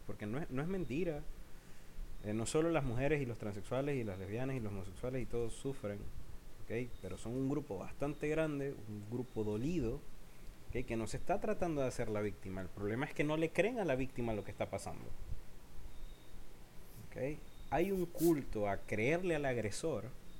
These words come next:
en vez de defender a la víctima por lo que está sucediendo. Y no, tampoco es mentira que hay mucha gente que se hace la víctima para aprovecharse de, de este tipo de situaciones, ¿ok? Pero,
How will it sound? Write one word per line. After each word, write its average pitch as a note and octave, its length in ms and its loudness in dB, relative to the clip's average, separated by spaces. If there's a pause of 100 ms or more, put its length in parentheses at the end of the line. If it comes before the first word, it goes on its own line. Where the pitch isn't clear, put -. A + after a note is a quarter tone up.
(1080)
en G#2+ 120 0
vez B2 100 2
de D#3 80 4
defender C#3 400 2
a - 20 0
la A#2+ 120 2
víctima D3+ 360 0
por A2+ 160 -4
lo A2 80 -4
que G2 80 -6
está A2 160 -2
sucediendo. F#2+ 600 -2 (1500)
Y A2+ 60 -2
no, C3 400 2
tampoco A#2 380 2
es A3 60 4
mentira F#3+ 380 4
que C3 100 2
hay C#3 40 4
mucha D#3 320 0
gente E3+ 220 0
que A#2+ 120 0
se - 140 -2
hace F3 220 0
la D#3 120 4
víctima C3+ 440 2
para G#2+ 200 2
aprovecharse G#2 640 0
de, B2 240 0
de G#2 60 -4
este A#2 160 -6
tipo A#2+ 220 -4
de A2+ 60 -2
situaciones, A2 540 -8 (880)
¿ok? C#3+ 220 2
Pero, G2+ 240 2